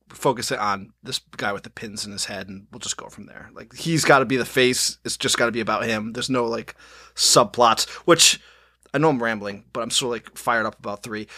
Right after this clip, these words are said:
I say there's no subplots. If you ask the people that were making this film, they're like, "Yeah, this is part Tetsuo, part Apocalypse Now."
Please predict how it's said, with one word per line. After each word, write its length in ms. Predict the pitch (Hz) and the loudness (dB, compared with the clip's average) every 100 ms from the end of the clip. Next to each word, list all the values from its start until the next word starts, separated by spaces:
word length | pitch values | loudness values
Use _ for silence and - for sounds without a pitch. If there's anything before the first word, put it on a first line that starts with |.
| - _ - _ - - | -20 _ -20 _ -20 -2
I 100 | 165 | 6
say 120 | 202 | 10
there's 180 | 190 160 | 10 8
no 100 | 156 | 6
subplots. 540 | - 143 - 131 - - | 6 6 8 6 6 -4
If 160 | 165 | -4
you 80 | 208 | 4
ask 280 | 214 214 - | 6 8 6
the 100 | 190 | 2
people 220 | 170 170 | 2 4
that 80 | 156 | 6
were 100 | 139 | 6
making 240 | 139 135 127 | 4 2 -2
this 140 | 113 | -4
film, 180 | 131 113 | -4 -4
they're 100 | 113 | -6
like, 100 | - | 2
"Yeah, 100 | 156 | 4
this 160 | 143 160 | 4 0
is 80 | |
part 360 | 147 - 151 156 | 0 6 6 6
Tetsuo, 720 | - 135 - 165 175 175 165 | -2 2 2 6 8 8 6
part 260 | - 160 160 | 6 4 4
Apocalypse 640 | - 151 147 151 131 - | 4 6 6 2 -4 -2
Now." 240 | 135 139 | 6 6